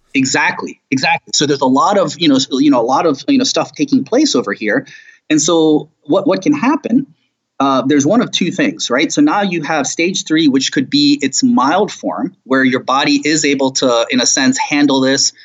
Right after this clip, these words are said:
You know, you're, you're, you know, you're healthy, you're taking antioxidants, you're doing these other things to kinda help clean out,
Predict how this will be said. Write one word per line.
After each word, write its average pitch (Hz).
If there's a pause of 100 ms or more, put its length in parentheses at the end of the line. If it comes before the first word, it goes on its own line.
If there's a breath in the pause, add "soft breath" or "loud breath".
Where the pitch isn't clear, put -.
(340 soft breath)
You -
know, -
you're, -
you're, 131
you 131
know, 117
you're 107
healthy, 147
you're 123
taking 135 (120)
antioxidants, 131
you're 120
doing 147
these 135
other 135
things 135
to 139
kinda 127
help -
clean 151
out, 135